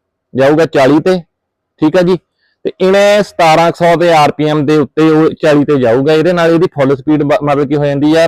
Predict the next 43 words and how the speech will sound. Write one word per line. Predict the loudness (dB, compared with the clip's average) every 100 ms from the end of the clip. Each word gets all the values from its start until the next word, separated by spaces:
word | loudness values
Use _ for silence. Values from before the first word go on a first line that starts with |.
| -2
ਪੈਂਹਠ, | -6 -6 -8 _
ਸੱਠ, | -6 -4 -4 -6
ਪੈਂਹਠ | -4 -4
ਪਲੱਸ | -2 -2 -2
ਹੋ | -4
ਜਾਂਦੀ | -4 -6 -6
ਹੈ। |
ਯਾਨੀ | -6 -6
ਕਿ | -10 -18 _ _ _ _ -10
ਬਾਕੀ | -4 -4 -2 0 0 0 -4 _ -4
ਇਹ | 0 2
ਹੋ | 0
ਜਾਂਦਾ | 0
ਵੀ | 2 0
ਆਪਾਂ | 0 0 2
ਆਰ | 0 0
ਪੀ | -2
ਐਮ | -2
ਤੇ | -2 0
ਰੇਸ | 0 0
ਕਿੰਨੀ | -4 -4 -2
ਕੁ | -2
ਰੱਖਣੀ | -2 -4 -4
ਹੈ, |
ਤਿੰਨ | -2 -2 -2
ਹਜ਼ਾਰ | -2 0 0
ਹੀ | 0
ਰੱਖਣੀ | -2 -4 -4
ਹੈ | -2
ਜਾਂ | -2
ਇਕੱਤੀ | -4 -6 -2
ਬੱਤੀ | -2 -2 -2
ਸੌ, | -2
ਉਹ | -2 0 2 2
ਉਹਦੇ | 0
ਨਾਲ | 0 0
ਉਨੇ | 0 0 -2
ਆਰ | -2
ਪੀ | -2
ਐਮ | -4
ਇਹਨੇ | -4 -2
ਵਧੀ | -2 -2
ਜਾਣੇ। | -2 -4